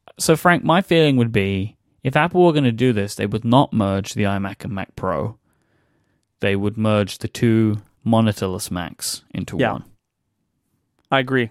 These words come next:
Speaker 2: I think that, that was what I was gonna say too, is I think it's more likely that Apple says, "Okay, there's a market for these monitorless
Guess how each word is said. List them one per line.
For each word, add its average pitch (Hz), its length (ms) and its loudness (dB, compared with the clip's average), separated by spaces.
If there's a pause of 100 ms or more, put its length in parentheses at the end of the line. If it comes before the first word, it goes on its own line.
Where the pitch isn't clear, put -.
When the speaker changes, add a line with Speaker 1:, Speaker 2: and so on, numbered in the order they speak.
Speaker 2:
I 131 100 0
think 135 180 -2
that, 139 180 2
that 135 160 4
was 127 160 -2
what 127 100 2
I 120 80 2
was 120 140 -4
gonna 117 160 -4
say 113 160 -2
too, 104 320 -4
is 101 240 -6 (280)
I 143 80 0
think 160 140 2
it's - 80 -4
more 147 320 4
likely 113 560 0 (300)
that 127 160 2
Apple 117 580 0 (220)
says, 113 400 0
"Okay, 123 420 0
there's 156 220 2
a 175 40 2
market 147 400 2
for 123 480 2
these 120 520 -2 (580)
monitorless 123 1000 -2